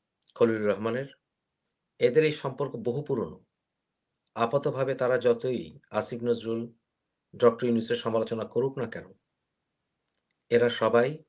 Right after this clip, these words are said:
এক, তাদের লক্ষ্য এক। তাই দেখবেন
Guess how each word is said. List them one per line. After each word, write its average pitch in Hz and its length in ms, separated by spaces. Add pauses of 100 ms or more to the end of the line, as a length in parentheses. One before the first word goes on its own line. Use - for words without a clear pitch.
(1160)
এক, - 460 (1400)
তাদের 110 240
লক্ষ্য 120 580
এক। - 400 (1300)
তাই 143 120
দেখবেন 151 580